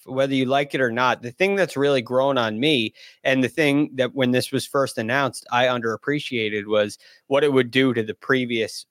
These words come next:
playoff events and the field that you get at the Northern Trust, the field you get at the B M W, and, and quite frankly, the fields that we get throughout the year. When you look at the super season as a whole, I mean, guys are tired,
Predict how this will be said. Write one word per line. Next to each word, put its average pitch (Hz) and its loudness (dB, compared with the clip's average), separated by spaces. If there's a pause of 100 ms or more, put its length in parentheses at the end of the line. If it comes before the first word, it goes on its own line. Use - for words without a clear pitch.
(520)
playoff 110 0
events 101 -8 (300)
and 117 0
the 117 -2
field 120 0
that 117 -4
you 110 -6
get 113 2
at 107 -6
the 110 -10
Northern 107 -2
Trust, - 0
the 107 -10
field 107 0
you 110 -6
get 104 0
at 104 -8
the 110 -8
B 107 -4
M 98 -8
W, 113 0 (340)
and, 180 0 (140)
and 170 2 (160)
quite 170 -2
frankly, 180 0
the 135 -2
fields 165 -2
that 147 2
we 135 -2
get 143 -2
throughout 127 0
the 110 -4
year. 123 0 (300)
When 123 2
you 127 2
look 139 0
at 147 -2
the 123 0
super 147 -2
season 156 0
as 123 -2
a 117 -2
whole, 131 0 (260)
I 151 0
mean, 135 2
guys 208 0
are 330 0
tired, 156 0